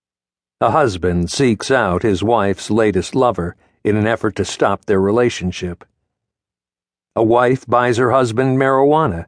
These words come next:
which she hates to do, but rationalizes that it is better to have him numb on the couch than out exposing himself or chasing another woman. These people have in common the belief that it is in their power to stop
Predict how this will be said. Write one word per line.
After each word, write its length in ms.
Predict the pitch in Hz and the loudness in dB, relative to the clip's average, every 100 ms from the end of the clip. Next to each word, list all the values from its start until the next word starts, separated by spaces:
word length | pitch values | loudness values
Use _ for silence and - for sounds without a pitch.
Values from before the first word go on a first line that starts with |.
| _ _ _ | _ _ _
which 180 | - 107 | -2 -2
she 220 | - 95 | -2 -2
hates 360 | 90 131 98 - | 0 0 0 -6
to 120 | - | -6
do, 420 | 92 135 117 87 90 _ _ _ _ - | -2 0 0 -2 -8 _ _ _ _ -4
but 140 | 107 | -2
rationalizes 1120 | 104 123 120 - 107 101 101 101 104 101 98 - | 0 2 2 0 -2 0 0 0 0 0 -4 -4
that 140 | 120 101 | -2 -2
it 140 | 98 | -2
is 100 | 104 | -4
better 380 | 110 151 92 95 | 0 0 2 0
to 160 | 110 | 0
have 240 | 101 107 98 | 0 0 0
him 300 | 107 98 120 | 0 0 0
numb 340 | 131 98 101 | 0 0 0
on 140 | 95 98 | 0 0
the 80 | |
couch 560 | 95 - 175 87 175 - _ _ _ | -2 -2 -2 -2 -6 -12 _ _ _
than 160 | - 107 | -2 0
out 220 | 101 92 | 0 0
exposing 640 | 90 - - 156 123 98 92 | -2 -4 -2 0 2 0 -2
himself 580 | 95 90 101 82 87 | -2 -2 -2 -4 -4
or 180 | 143 113 | 0 0
chasing 460 | 92 135 104 - 95 | 0 0 0 0 0
another 320 | 92 90 87 | 0 -2 -2
woman. 460 | 95 123 92 82 82 _ _ _ _ _ _ _ _ _ _ _ _ _ _ - | -2 -2 -2 -6 -16 _ _ _ _ _ _ _ _ _ _ _ _ _ _ -4
These 260 | 156 190 - | 0 0 0
people 340 | 196 185 120 | -2 2 2
have 160 | 139 123 | 2 2
in 140 | 107 | -2
common 400 | - 135 95 92 | -2 -2 -2 -2
the 80 | 117 | -2
belief 540 | 95 117 113 117 123 | 0 0 2 0 -2
that 160 | - 104 | -4 -2
it 120 | 110 | 0
is 140 | 101 | 0
in 180 | 123 131 | 0 2
their 200 | 127 123 | 2 0
power 440 | - - 175 87 90 | -2 -2 -2 -2 -6
to 120 | 107 | -8
stop 420 | - - 113 92 | -6 -4 -4 -6